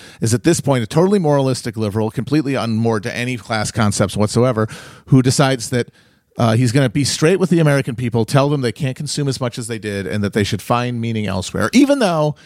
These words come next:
he is giving them no hope of finding any meaning in the actual, uh, conditions of their labor, which is, like, their defining human char-, human condition. Uh, and of course, given the option of, uh,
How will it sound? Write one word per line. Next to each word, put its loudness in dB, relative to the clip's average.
he -4
is 0
giving 2
them 0
no 4
hope 2
of -6
finding -4
any -4
meaning 0
in 2
the 4
actual, 0
uh, 2
conditions 2
of 2
their 2
labor, 0
which 0
is, 0
like, 0
their 4
defining 0
human 4
char-, 2
human 4
condition. 2
Uh, 4
and 0
of -2
course, 0
given 2
the 2
option 0
of, -2
uh, 2